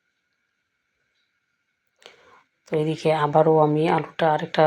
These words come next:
দোয়া দিলাম, কারণ তিন দোয়া দিয়ে, আহ, তরকারি রান্না করতে হয়। তো ওদিকে আমার শুটকি কষানো হচ্ছে।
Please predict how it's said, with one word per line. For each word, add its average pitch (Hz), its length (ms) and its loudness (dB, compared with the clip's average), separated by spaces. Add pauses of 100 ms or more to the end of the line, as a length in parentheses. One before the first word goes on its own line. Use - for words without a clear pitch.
দোয়া 151 220 0
দিলাম, 156 300 -2 (340)
কারণ 151 220 -2
তিন 165 300 -2
দোয়া 156 200 2
দিয়ে, 156 240 2 (800)
আহ, 156 240 -2 (460)
তরকারি 170 280 -2
রান্না 160 220 0
করতে 151 240 -4
হয়। 156 260 -4 (4000)
তো - 160 -12
ওদিকে 165 360 -2
আমার 151 180 2
শুটকি - 280 -6
কষানো 151 400 0
হচ্ছে। 151 240 -8